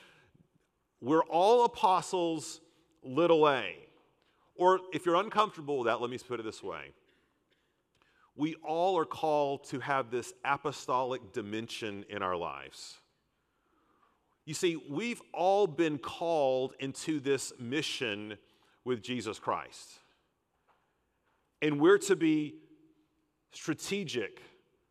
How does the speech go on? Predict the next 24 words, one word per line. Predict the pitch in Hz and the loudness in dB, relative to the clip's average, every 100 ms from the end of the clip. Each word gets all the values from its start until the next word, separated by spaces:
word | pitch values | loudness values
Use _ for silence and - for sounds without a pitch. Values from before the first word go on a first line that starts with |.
| _ | _
serving, | - - - 190 180 139 127 113 - | -12 -4 2 4 4 2 -6 -8 -12
ministering, | 123 156 185 160 - 147 131 113 101 - | -4 -2 -2 -4 -6 -6 -6 -6 -12 -8
sharing, | - - 175 170 151 123 110 | -6 -2 0 2 2 0 -4
speaking, | - - - - 170 175 - 147 123 113 - - _ - | -8 -8 -8 -4 -2 -2 -2 -4 -2 -4 -10 -20 _ -20
bearing | 110 151 185 185 175 160 160 - | 0 4 4 4 0 -2 -4 -2
witness, | 135 175 160 139 123 - - - - _ | 2 2 0 -2 -2 -4 -10 -14 -20 _
living | 120 127 156 190 175 170 175 - | -8 2 4 6 4 0 -2 -8
faithfully | - - 185 202 220 - 170 151 127 104 104 113 117 _ _ _ _ | -18 -6 0 2 0 -4 -2 0 2 2 0 -4 -10 _ _ _ _
on | 151 180 175 | 4 4 4
behalf | 165 139 160 170 - | -2 0 4 4 2
of | 143 | -4
Christ. | - 151 107 87 - - - - _ _ _ _ _ _ _ _ _ | -2 -2 -2 -8 -18 -20 -20 -20 _ _ _ _ _ _ _ _ _
And | 139 | -2
listen | 151 175 214 | 0 2 4
to | |
what | 196 196 160 - - _ _ _ _ _ _ _ _ - | 6 6 4 -2 -20 _ _ _ _ _ _ _ _ -6
the | 147 | -2
Apostle | 170 147 156 | 2 0 2
Paul | 156 139 | 2 2
says | 151 127 | 2 0
about | 120 107 98 | 0 -2 -4
this. | 85 - | -10 -10
He | 131 | -4
says, | 143 | -4